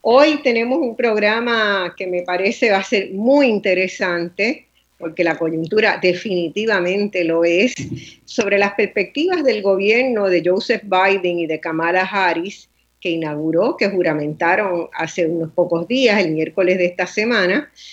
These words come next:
y, y cómo se estarán manejando las situaciones internas en los Estados Unidos, qué tipos de políticas podemos esperar,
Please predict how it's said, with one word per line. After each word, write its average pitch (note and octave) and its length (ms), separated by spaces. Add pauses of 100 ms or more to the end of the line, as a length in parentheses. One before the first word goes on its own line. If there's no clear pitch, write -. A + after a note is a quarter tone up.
(340)
y, B3+ 460
y A#3+ 220
cómo F#4+ 440
se E4 140
estarán B3+ 400
manejando C4 680
las A3+ 220
situaciones A3 540
internas A3 680
en A3+ 80
los A3 140
Estados G#3 480
Unidos, A3 420 (380)
qué A3 100
tipos A3 320
de C4+ 100
políticas A3+ 720
podemos G3 400
esperar, F#3+ 680